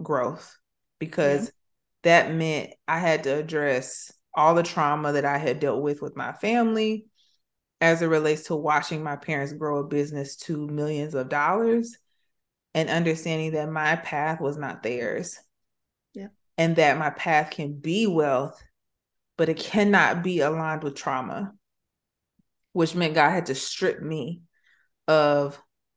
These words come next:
Speaker 1: provision in the way that I thought it was supposed to be, and really help me to see, like,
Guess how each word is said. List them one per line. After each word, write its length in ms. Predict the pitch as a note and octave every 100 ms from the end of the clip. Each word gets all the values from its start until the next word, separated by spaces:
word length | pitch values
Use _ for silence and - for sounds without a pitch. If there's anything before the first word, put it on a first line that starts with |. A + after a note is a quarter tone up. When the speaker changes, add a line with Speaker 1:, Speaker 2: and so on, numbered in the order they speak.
| _ _ _ _
Speaker 1:
provision 720 | - F3 D#3 F3 F3+ F3 D#3+
in 100 | D#3+
the 80 | D#3+
way 200 | D#3 D3
that 180 | C3+ F2+
I 140 | D3
thought 300 | D#3+ G3+ G#3
it 60 | A3+
was 140 | A#3
supposed 400 | A#3 A#3+ A#3+ A#3+
to 80 | A3+
be, 380 | B3 C4+ C4+ C4+ _ _ _ _ _ _ _ -
and 320 | D#3+ D#3 D#3
really 380 | E3 F3+ F3+ E3+
help 240 | F3+ D3+
me 140 | D#3+
to 100 | D3+
see, 300 | D3 - F#3
like, 500 | E3 D3+ D3 B2 -